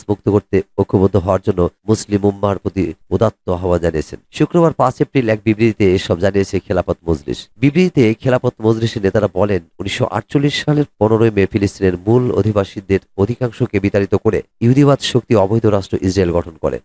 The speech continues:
উনিশশো সাতষট্টি সাল থেকে ইসরায়েল মুসলমানদের প্রথম কিবলা বাইতুল মোকাদ্দাস দখল করে আছে। ইসরায়েলের প্রতিনিয়ত এই ফিলিস্তিনি মুসলমানদের উপর বর্বরোচিত হত্যাকাণ্ড চালাচ্ছে। তারা বলেন,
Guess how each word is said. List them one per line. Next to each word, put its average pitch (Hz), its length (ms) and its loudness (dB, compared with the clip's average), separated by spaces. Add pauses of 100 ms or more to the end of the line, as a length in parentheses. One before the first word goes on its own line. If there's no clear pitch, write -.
(120)
উনিশশো 107 240 -2
সাতষট্টি - 480 -6
সাল 139 220 -2
থেকে 139 220 -2 (160)
ইসরায়েল 104 380 0
মুসলমানদের 110 540 -2 (120)
প্রথম 113 280 -2 (140)
কিবলা 120 360 0
বাইতুল 101 360 0
মোকাদ্দাস 95 440 0
দখল 92 240 -2
করে 90 180 0
আছে। - 220 -4 (220)
ইসরায়েলের 110 460 2
প্রতিনিয়ত 127 380 0
এই 110 180 2
ফিলিস্তিনি 107 360 0
মুসলমানদের 98 500 0
উপর 95 180 0 (140)
বর্বরোচিত 101 580 -2
হত্যাকাণ্ড 87 480 -4
চালাচ্ছে। 82 380 -6 (180)
তারা 139 160 2
বলেন, 160 260 2